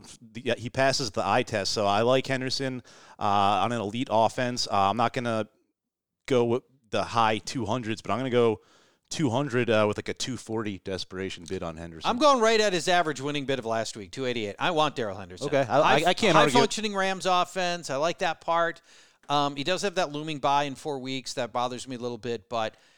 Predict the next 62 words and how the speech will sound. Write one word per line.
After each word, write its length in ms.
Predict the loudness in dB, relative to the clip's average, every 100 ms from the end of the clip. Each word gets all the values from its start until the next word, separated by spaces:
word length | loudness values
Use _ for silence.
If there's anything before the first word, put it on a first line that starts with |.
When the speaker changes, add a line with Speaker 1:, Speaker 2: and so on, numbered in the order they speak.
| _ _
Speaker 2:
uh, 460 | 0 2 2 2 -2
I 140 | -2
would, 240 | -2 -4 -8
I'd 160 | -6 -6
just 160 | -6 -6
go 100 | -4
pay, 240 | -2 0
I'd 200 | 0 -2
pay 140 | -2 -2
what 120 | -4
it 80 | -4
takes 240 | -6 -6
to 60 | -10
get 140 | -8
Henderson. 500 | -8 -10 -10 -14 -16 -18 -10
I 100 | -6
think 140 | -4
he's 180 | -6 -6
vastly 540 | -8 -6 -6 -8 -8
underappreciated. 800 | -8 -10 -12 -14 -12 -12 -12 -14 -18 _ _ _
Speaker 1:
Yeah, 160 | -6 -6 -4
Speaker 2:
Um, 220 | -4 -4
Speaker 1:
for 60 | -4
sure. 180 | -6 -2
Speaker 2:
last 260 | 0 -2
week's 200 | -6 -6
game 200 | -6 -4
rattles 360 | 0 0 -2 -6
me 80 | -8
a 60 |
little 260 | -6 -8 -8
bit, 240 | -8 -8
but 200 | -10 -10
I 100 | -10
still 260 | -8 -8 -4
know 180 | -4 -4
the 100 | -8
usage 360 | -12 -12 -12
is 100 | -12
gonna 180 | -10 -10
be 180 | -12 -10
there. 320 | -8 -6 -6
They'll 200 | -10 -12
run 240 | -10 -10
at 140 | -10 -14
the 80 | -12
goal 240 | -12 -8
line 180 | -8 -10
if 100 | -12
they 140 | -12
want 300 | -10 -10 -10
to, 380 | -12 -10 -10 -12
and 100 | -16 _ _ _ _ _ _
Speaker 1:
Yeah, 80 | -2
if 120 | 0
you 60 | 2
end 80 | 4
Speaker 2:
Yeah. 60 |
Speaker 1:
up 60 | 2
spending 400 | 2 2 4 0
thirty, 380 | 0 2 2 -2
forty, 640 | -2 -2 0 -2 -4